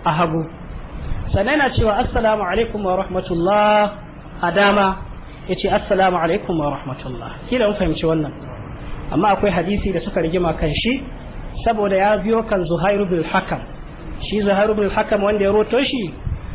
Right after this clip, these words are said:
suna ɗan dibi ne akan majhul, ko kuma yana da su'ul hifzi, da dai sauran abin da aka ɗan magana kai ne. Amma dai hadisin Muhammad Nasiruddin ya, ya inganta shi a cikin sifatu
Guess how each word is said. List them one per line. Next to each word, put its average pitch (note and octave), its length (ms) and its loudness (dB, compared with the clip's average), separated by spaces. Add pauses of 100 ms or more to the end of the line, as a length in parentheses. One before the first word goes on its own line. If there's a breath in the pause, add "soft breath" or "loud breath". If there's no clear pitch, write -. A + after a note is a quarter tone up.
(140)
suna G3+ 500 4
ɗan G3+ 560 2
dibi G3 280 0
ne G3 100 2
akan F3 520 0
majhul, G3+ 680 2 (600)
ko G#3 200 2
kuma G#3 500 4
yana G3+ 220 2
da E3+ 80 2 (120)
su'ul G3 240 0
hifzi, F3+ 400 0 (300)
da D#3+ 60 -2
dai G3 180 2
sauran G#3+ 260 4
abin F#3+ 260 2
da E3 340 4
aka - 160 -2
ɗan F#3+ 160 4
magana E3 320 2
kai D#3 200 -2
ne. B2+ 160 -6 (760)
Amma E3 180 2
dai A3+ 120 2
hadisin G3+ 520 2 (760)
Muhammad G#3 280 0
Nasiruddin G3+ 600 0
ya, G3 240 4
ya G3 180 2
inganta G3 460 2
shi G#3 200 -4
a F3+ 120 0
cikin A3 240 -2
sifatu G#3 240 0